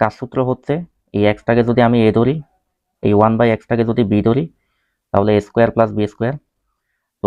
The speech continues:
আমরা জানি কি এ স্কয়ার প্লাস বি স্কয়ার এর দুইটা সূত্র আছে, একটা হচ্ছে a plus b whole square minus twice ab, আর একটা হচ্ছে a minus b whole square plus twice ab। আচ্ছা, কিন্তু আমাকে বলছে যে,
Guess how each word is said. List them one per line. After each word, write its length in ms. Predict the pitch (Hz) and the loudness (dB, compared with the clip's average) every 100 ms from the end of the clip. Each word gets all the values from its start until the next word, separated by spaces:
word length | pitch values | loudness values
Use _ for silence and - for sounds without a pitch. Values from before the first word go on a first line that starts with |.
| 104 | 2
আমরা 140 | 113 120 | 2 2
জানি 140 | 117 113 | 0 2
কি 60 | 123 | 0
এ 20 | 107 | 0
স্কয়ার 220 | - 120 117 | -2 -2 2
প্লাস 140 | 120 104 | 0 0
বি 80 | 107 110 | -4 -2
স্কয়ার 180 | - 120 | 0 0
এর 60 | 104 | 0
দুইটা 160 | 104 117 | 0 0
সূত্র 180 | 120 - 123 | -2 -2 0
আছে, 100 | 123 110 | 2 -2
একটা 140 | - 113 | 0 -4
হচ্ছে 220 | 113 - 151 160 _ _ _ _ 101 | -4 -4 -6 -6 _ _ _ _ -4
a 40 | 98 | 2
plus 180 | 113 120 | 2 2
b 20 | 127 120 | -2 0
whole 160 | 123 120 | -2 -2
square 220 | - 131 120 | 0 2 2
minus 240 | 120 127 _ | 0 -2 _
twice 260 | 120 123 127 | 0 0 0
ab, 100 | 127 160 - | -2 -4 -4
আর 60 | 104 | -4
একটা 120 | 95 110 | -2 -2
হচ্ছে 160 | 107 113 104 | -2 0 2
a 40 | 101 | 2
minus 220 | 104 104 117 | 2 0 0
b 20 | 113 | 0
whole 160 | 117 - | 0 -2
square 240 | 117 131 160 _ | 0 0 -2 _
plus 200 | 101 104 - | -2 -2 0
twice 220 | 104 98 95 | 0 0 0
ab। 60 | 90 - _ _ _ _ _ _ _ _ _ - | -4 -8 _ _ _ _ _ _ _ _ _ -6
আচ্ছা, 200 | 92 - 92 - _ _ | -6 -4 -6 -8 _ _
কিন্তু 160 | 110 107 110 | -2 0 0
আমাকে 200 | 117 120 | 0 -2
বলছে 220 | 117 110 120 | -4 -4 -2
যে, 100 | 110 | -2